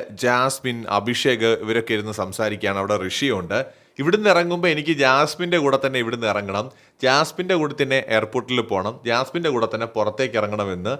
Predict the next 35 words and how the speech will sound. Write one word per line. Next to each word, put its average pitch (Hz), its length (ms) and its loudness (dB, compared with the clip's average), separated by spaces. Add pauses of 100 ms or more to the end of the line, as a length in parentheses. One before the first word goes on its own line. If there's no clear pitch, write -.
(240)
നമ്മുടെ 107 280 2 (160)
സായി 110 280 2
പറയാണ്. 98 440 0 (640)
അപ്പോൾ 156 260 4
നമ്മുടെ 185 300 6 (140)
മുടിയൻ, 160 400 2
നമ്മുടെ 143 280 2
ഋഷി 147 240 -2
ചോദിക്കുന്നുണ്ട്, 151 520 0
"എന്താ 147 220 2 (120)
അത്ര 151 340 0
നിർബന്ധമാണോ?" 143 720 4
എന്ന് 123 300 -2
ഋഷി 139 220 -4
ചോദിക്കുന്നുണ്ട്. 104 600 -2 (440)
അപ്പോൾ 147 360 4 (180)
സായി 160 340 4
ഇങ്ങനെ 170 240 0
എക്സ്പ്രഷൻ 175 540 -4
കൊണ്ട് 156 200 0
ആ 151 80 6 (120)
അതെ 135 240 2
എന്ന് 156 140 -2
പറയുന്നു. 104 300 -2
അപ്പോൾ 98 220 0
ഉടനെ 139 260 2
ജാസ്മിൻ 131 460 4
അടുത്തിരുന്നുകൊണ്ട് 135 500 0
പറയുന്നുണ്ട്, 113 520 0
"ഞാൻ 165 180 4
തലയിൽ 170 360 2
മുണ്ടിട്ട് 156 480 -2
പോവും" 127 340 2 (120)
എന്ന് 104 280 -4 (140)
ജാസ്മിൻ 127 460 2